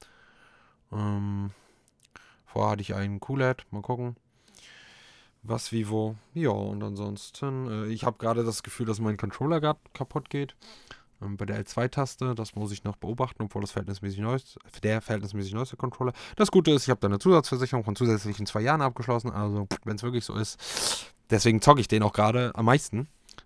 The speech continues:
Nicht den Original-Controller, der da mit bei war. Zumal ich schwarz eh geiler finde. Und wenn ich gerade dafür das nötige Kleingeld hätte, hätte ich meine PlayStation auch schwarz gemacht, aber ja, naja. Ähm, dann kriegen wir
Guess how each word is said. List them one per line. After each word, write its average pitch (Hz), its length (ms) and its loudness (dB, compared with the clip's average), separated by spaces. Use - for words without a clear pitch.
Nicht 107 180 -4
den 107 60 -2
Original-Controller, 104 640 -2
der 101 100 -4
da 101 80 -2
mit 101 160 -6
bei 107 180 -2
war. 139 140 -2
Zumal 101 200 2
ich 95 60 -2
schwarz 101 320 0
eh 120 100 -4
geiler 101 240 0
finde. 110 300 -6
Und 110 60 0
wenn 113 80 4
ich - 120 0
gerade 131 680 6
dafür 147 320 4
das 113 140 0
nötige 120 300 -2
Kleingeld 127 380 -2
hätte, 117 260 -2
hätte 113 120 -2
ich - 80 -8
meine 107 120 -2
PlayStation - 400 -6
auch 110 40 -6
schwarz - 320 -2
gemacht, 113 340 -4
aber 107 560 -10
ja, 110 160 -8
naja. 120 340 -2
Ähm, 101 760 2
dann 107 600 0
kriegen 110 280 -2
wir 107 360 0